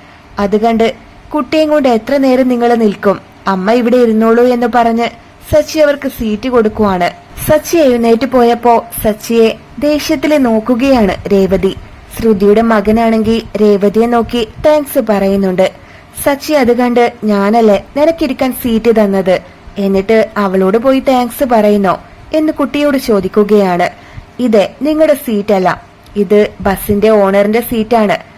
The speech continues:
നിങ്ങളിങ്ങനെ നിന്നുകൊണ്ട് വന്നാ മതി" എന്നൊക്കെ കുട്ടി സച്ചിക്ക് മറുപടി കൊടുക്കുന്നുണ്ട്. അതൊക്കെ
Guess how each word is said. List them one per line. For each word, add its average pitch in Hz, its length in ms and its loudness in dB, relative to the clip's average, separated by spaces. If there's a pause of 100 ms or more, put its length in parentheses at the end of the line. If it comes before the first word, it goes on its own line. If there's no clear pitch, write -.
(240)
നിങ്ങളിങ്ങനെ 240 580 0 (160)
നിന്നുകൊണ്ട് 294 500 2
വന്നാ 202 340 0
മതി" 175 300 -2 (340)
എന്നൊക്കെ 196 360 -2
കുട്ടി 226 320 0 (540)
സച്ചിക്ക് 311 340 0
മറുപടി 214 440 0
കൊടുക്കുന്നുണ്ട്. 202 680 0 (340)
അതൊക്കെ 277 340 -2